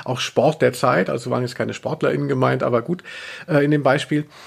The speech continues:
Aber das fand ich halt ganz lustig, also dass man da noch so mitkriegt, um wen es damals geht, weil diese ganze, dieses, diese ganze Szenerie ist ja die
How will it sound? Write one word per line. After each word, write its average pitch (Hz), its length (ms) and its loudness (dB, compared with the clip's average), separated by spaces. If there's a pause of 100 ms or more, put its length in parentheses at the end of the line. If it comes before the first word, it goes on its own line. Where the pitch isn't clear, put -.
(540)
Aber 139 260 4
das 156 200 2
fand 165 260 -2
ich - 100 -4
halt 127 240 0
ganz 123 300 0
lustig, 143 500 -4
also 120 160 -2
dass 127 180 -4
man 127 100 0
da 120 120 4
noch 131 120 0
so 131 140 -4
mitkriegt, 135 480 0
um 131 400 0
wen 127 240 4
es 139 160 -4
damals 123 480 2
geht, 135 360 2
weil 113 140 0
diese 123 240 -4
ganze, 131 540 0
dieses, 123 440 -6
diese 127 220 -12
ganze 123 260 -2
Szenerie 143 600 2
ist 170 340 -2
ja 139 160 6
die 131 340 -6